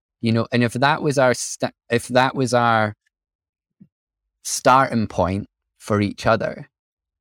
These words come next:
to then say, "Okay, if that's the case, what do we need to do, or what are the processes that we should reach for that would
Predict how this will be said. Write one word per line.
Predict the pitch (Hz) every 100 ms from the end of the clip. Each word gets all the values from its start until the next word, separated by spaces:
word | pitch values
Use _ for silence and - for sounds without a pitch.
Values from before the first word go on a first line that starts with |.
| _ _
to | -
then | 117 120 120
say, | - 123 123
"Okay, | 131 - 135
if | 117
that's | - 143 135 -
the | 139
case, | - 117 113 -
what | 139 143
do | - 143
we | 131
need | 123 123 -
to | 104
do, | - 139 135
or | 104
what | 123 123
are | 117
the | 107
processes | - 123 123 117 107 - 98
that | 104 92
we | 110
should | 104 104
reach | 101 120 147 -
for | - - 95 92 65 - _ _ _ -
that | 104 104
would | 110 113 107 -